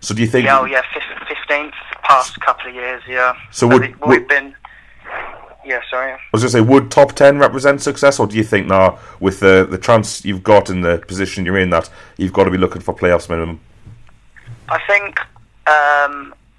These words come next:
Speaker 2: at the start of the season, when we brought in the new manager, yeah, I would have taken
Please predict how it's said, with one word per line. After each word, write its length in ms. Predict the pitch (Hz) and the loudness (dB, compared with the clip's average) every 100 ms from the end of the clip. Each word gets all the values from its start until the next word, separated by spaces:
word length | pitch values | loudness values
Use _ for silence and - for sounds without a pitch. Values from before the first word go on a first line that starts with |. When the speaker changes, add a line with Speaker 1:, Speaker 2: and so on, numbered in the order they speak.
| _ | _
Speaker 2:
at 120 | 139 | -6
the 60 | - - | -6 -4
start 240 | 165 117 | -4 -4
of 60 | 123 | -6
the 120 | 120 | -10
season, 320 | 120 117 135 - _ _ - | -10 -10 -14 -18 _ _ -12
when 180 | 127 123 | -8 -8
we 60 | 123 | -10
brought 260 | - 135 123 | -8 -6 -4
in 60 | |
the 80 | 127 | -6
new 160 | 127 123 | -6 -2
manager, 480 | 123 123 123 123 117 | -2 -2 -4 -6 -6
yeah, 380 | 127 127 117 - - - | -4 -2 -2 -8 -14 -10
I 40 | |
would 100 | 120 | -10
have 80 | 120 | -10
taken 560 | - 131 123 123 120 | -6 -6 -6 -10 -10